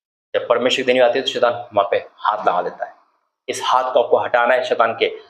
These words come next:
और आगे बढ़ना। मैं हर एक बहन, हर एक भाई से कहना चाहता हूँ। आइए एक बार फिर प्रार्थना करेंगे। पिता परमेश्वर, जो भी तेरा दास ने बोला, उन्होंने सुना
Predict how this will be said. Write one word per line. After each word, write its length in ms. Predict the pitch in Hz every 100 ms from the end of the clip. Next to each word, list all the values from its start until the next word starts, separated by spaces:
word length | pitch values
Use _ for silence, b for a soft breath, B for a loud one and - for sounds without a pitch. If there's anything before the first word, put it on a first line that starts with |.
| B -
और 220 | 98 -
आगे 240 | 117 117 113
बढ़ना। 300 | 101 98 101
मैं 120 | 98
हर 300 | - - 139
एक 80 | 143
बहन, 320 | 107 110 107 B B B -
हर 80 |
एक 140 | 117 117
भाई 160 | 107
से 140 | 104 101
कहना 180 | 90 87
चाहता 280 | - -
हूँ। 80 | - _ _ _ _ _ _ _ -
आइए 140 | 170 175
एक 60 |
बार 100 | 160
फिर 160 | 160 160
प्रार्थना 280 | 110 101 -
करेंगे। 220 | 87 95
पिता 340 | - 151 202
परमेश्वर, 300 | 196 190 196
जो 100 | 147
भी 100 | 131
तेरा 160 | 131 107
दास 180 | 104 101
ने 160 | 101
बोला, 180 | 92 85
उन्होंने 360 | - - 101 104
सुना 720 | - 196 226 247 240 -